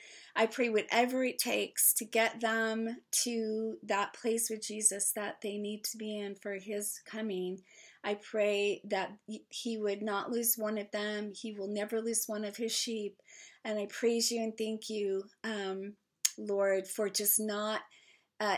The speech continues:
ever losing sight of us. Like, you'll s-, do whatever it takes to get us and bring us home to you. So I appreciate you all tuning in, and pray for me as I pray for you.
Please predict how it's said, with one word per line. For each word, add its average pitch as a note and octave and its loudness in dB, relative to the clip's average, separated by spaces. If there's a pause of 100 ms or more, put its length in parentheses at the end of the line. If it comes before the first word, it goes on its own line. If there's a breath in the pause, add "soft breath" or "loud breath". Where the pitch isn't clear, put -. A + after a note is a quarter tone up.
ever A3+ 4
losing G#3+ 0
sight G3 6
of F#3 -2
us. F3 4
Like, F3+ 0
you'll G3+ 0
s-, - 4
do G#3 2
whatever A3 0
it - 0
takes - -2
to G3+ -2
get G3+ -2 (180)
us G3+ 0
and G3+ -6
bring G#3+ -2
us G3 0
home G3 -6
to A3 -2 (120)
you. F#3+ -6 (460 loud breath)
So A3 10
I - 0
appreciate C4+ 2
you C4+ 4
all A#3 4
tuning B3 2
in, G#3+ 0 (540 loud breath)
and G#3+ 6
pray B3 0
for C4 -2
me A#3+ 0
as A3 0
I G#3+ 2
pray A#3+ -2
for B3 -4
you. A#3 0